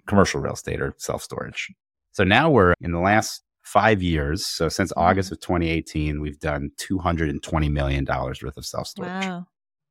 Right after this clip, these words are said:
Speaker 1: And then I have
Speaker 2: Awesome.
Speaker 1: another hundred forty million in the pipeline for the next twelve months. We're hoping to
Speaker 2: <laughs>
Speaker 1: keep going. The goal is to have a ten-figure exit in ten years.
Speaker 2: Okay, great. So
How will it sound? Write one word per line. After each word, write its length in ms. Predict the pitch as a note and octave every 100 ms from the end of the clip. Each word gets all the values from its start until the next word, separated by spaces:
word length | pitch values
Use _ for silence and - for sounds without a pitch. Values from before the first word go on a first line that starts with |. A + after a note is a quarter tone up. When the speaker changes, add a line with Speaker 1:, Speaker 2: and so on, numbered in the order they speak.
| _ _ _
Speaker 1:
And 100 | -
then 80 | D#2
I 40 | D2
have 160 | D2
Speaker 2:
Awesome. 120 | B1+ - _
Speaker 1:
another 460 | D2+ D2+ D2+ D2 C#2+ _ _ _
hundred 460 | - - G#2 G2+ F2
forty 260 | - F#2
million 340 | E2+ E2+ F2 E2+
in 100 | E2
the 60 |
pipeline 520 | D#2 - E2 - D#2+ D#2
for 100 | D#2
the 80 | C#2+
next 400 | D2+ - - -
twelve 300 | - D2+ -
months. 400 | D#2 - - -
We're 80 | G#2
hoping 300 | G2 - F#2
to 160 | F2+ E2 _
Speaker 2:
<laughs> 120 | _
Speaker 1:
keep 240 | - G#2
going. 280 | - F#2+ F2+
The 80 | F2+
goal 300 | F2 G2 G2+
is 120 | F#2+
to 300 | - F#2+ F2 - _ _ _ _ _ _ _ _ _ _
have 240 | - F#2+ E2
a 60 |
ten-figure 580 | E2+ - G#2+ - G2+ F2+
exit 420 | E2 F2 D#2 E2+
in 160 | D2+ D2+
ten 240 | - D#2
years. 340 | C#2 A#1+ - - _ _ _ _ _ _ _ _ -
Speaker 2:
Okay, 360 | C4 C4 G3+ D#3
great. 320 | E3+ G3+ -
So 120 | -